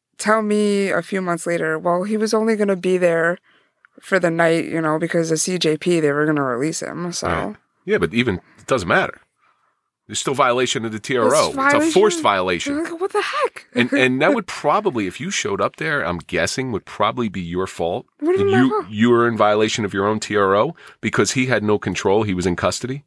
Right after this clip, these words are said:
Speaker 1: Huh.
Speaker 2: Wow, I never even thought about that.
Speaker 1: Like, how does that make any sense? Where was the P B A on this?
Speaker 2: Yeah. So you started speaking because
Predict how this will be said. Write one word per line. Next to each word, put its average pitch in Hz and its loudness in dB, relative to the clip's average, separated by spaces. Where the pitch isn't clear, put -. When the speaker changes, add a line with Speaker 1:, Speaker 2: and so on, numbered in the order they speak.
Speaker 1:
Huh. 330 -2
Speaker 2:
Wow, - -2
I 78 -6
never 85 -8
even 65 -10
thought 92 -4
about - -14
that. - -16
Speaker 1:
Like, 269 2
how 196 -2
does 214 -2
that 208 -2
make 226 -2
any 254 -2
sense? 277 -4
Where 208 4
was 339 0
the 311 -2
P 320 0
B 320 2
A 311 0
on 160 -2
this? 165 -10
Speaker 2:
Yeah. 71 -6
So - 0
you 131 2
started 127 2
speaking 123 0
because 104 0